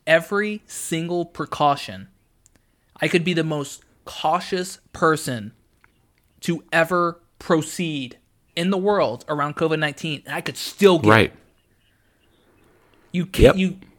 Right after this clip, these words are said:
Speaker 1: it, it's not a
Speaker 2: That's
Speaker 1: choice.
Speaker 2: how it works.
Speaker 1: You know? So
Speaker 2: Right.
Speaker 1: don't tell me it's culture.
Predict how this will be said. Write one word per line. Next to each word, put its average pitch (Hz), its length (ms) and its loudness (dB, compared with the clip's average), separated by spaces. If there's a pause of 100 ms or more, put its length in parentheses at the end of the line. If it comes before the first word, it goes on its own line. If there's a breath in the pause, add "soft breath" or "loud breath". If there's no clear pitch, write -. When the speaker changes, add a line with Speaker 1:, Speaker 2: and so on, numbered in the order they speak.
(100)
Speaker 1:
it, 180 200 -10
it's 180 200 -4
not 214 180 0
a 180 60 -2
Speaker 2:
That's 214 180 4
Speaker 1:
choice. 123 80 10
Speaker 2:
how 131 80 12
it 110 60 10
works. 156 500 6 (220)
Speaker 1:
You 156 140 -4
know? 175 260 -4 (140)
So 170 440 -2 (220 soft breath)
Speaker 2:
Right. 196 200 6
Speaker 1:
don't 220 240 -2
tell 214 240 -4
me 175 420 -6 (360)
it's 160 220 -4
culture. 156 560 -4